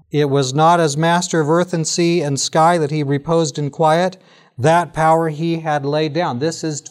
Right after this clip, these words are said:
Philippians two seven. He emptied himself. Amazing. Of that power he had laid down, and he says, "I can of mine own self do nothing," John five thirty.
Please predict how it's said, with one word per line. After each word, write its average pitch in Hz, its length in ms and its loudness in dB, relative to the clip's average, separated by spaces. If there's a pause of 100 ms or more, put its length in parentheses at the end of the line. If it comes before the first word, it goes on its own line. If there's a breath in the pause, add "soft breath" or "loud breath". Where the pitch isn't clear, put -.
(160)
Philippians 151 580 -6
two 139 280 -6
seven. 147 520 -4 (640)
He 143 320 -8
emptied 170 600 -4
himself. 113 640 -6
Amazing. 165 880 -2 (2500)
Of 127 120 -4
that 185 240 2
power 190 300 2
he 190 180 0
had 165 200 0
laid 139 240 2
down, 190 400 2
and 139 200 -2
he 135 80 -2
says, 170 340 -2
"I 143 140 0
can 147 160 -4
of 135 100 -4
mine 139 200 -2
own 180 180 2
self 147 320 -2
do 131 120 -2
nothing," 185 520 0
John 143 300 -2
five 120 300 -4
thirty. 170 320 -2